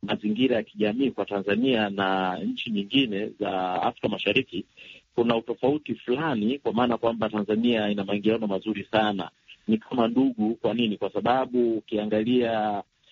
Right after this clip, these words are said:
ni ndugu kielimu, kwa maana watu wameingiliana katika taasisi za kimasomo, watu wameingiliana katika taasisi za kikazi, wameingiliana katika taasisi hata za familia, kwa maana ku-, kuoa na kuoleana.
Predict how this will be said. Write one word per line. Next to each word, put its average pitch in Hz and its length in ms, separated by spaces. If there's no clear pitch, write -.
ni 104 100
ndugu 127 440
kielimu, 123 580
kwa 107 160
maana 120 440
watu 113 340
wameingiliana 110 580
katika 101 560
taasisi 104 320
za 104 100
kimasomo, 113 720
watu 110 200
wameingiliana 104 360
katika - 200
taasisi 104 200
za 107 80
kikazi, 113 720
wameingiliana 104 680
katika 107 300
taasisi 110 480
hata 110 200
za 95 140
familia, 101 600
kwa 98 120
maana 110 260
ku-, 98 500
kuoa 110 280
na 98 120
kuoleana. 98 640